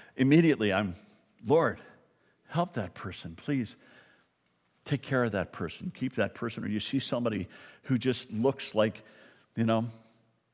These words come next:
they need God's blessing today. And you just pray over them. It just comes out. It's just part of that. That's that asking and keep on asking, seek and s-, keep on seeking, and, and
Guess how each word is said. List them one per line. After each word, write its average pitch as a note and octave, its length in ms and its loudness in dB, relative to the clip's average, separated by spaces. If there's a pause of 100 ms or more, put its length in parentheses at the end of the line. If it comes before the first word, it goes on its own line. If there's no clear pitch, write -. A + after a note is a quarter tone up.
(880)
they B2+ 120 2
need B2+ 240 2
God's G#2+ 280 0
blessing E2+ 420 -4
today. - 380 -8 (920)
And A2 160 -8
you C3+ 80 -8
just C#3 220 -12
pray C3+ 200 -6
over G#3+ 200 -10
them. F#2 120 -8
It G#2 80 -8
just - 180 -10
comes C#3+ 240 -6
out. E3+ 340 -6
It's G2 160 -12
just - 240 -6 (480)
part E3+ 320 2
of A2 120 -6
that. F2+ 260 -4 (240)
That's - 260 2
that C#3 300 6 (360)
asking D3+ 480 2
and B2 160 2
keep D3+ 240 0
on C#3 160 2
asking, C#3 440 2
seek - 420 2
and A#2+ 120 2
s-, - 120 -8
keep E3+ 240 -4
on D#3 160 0
seeking, D3+ 540 2
and, G#2+ 180 2 (380)
and A#2 320 4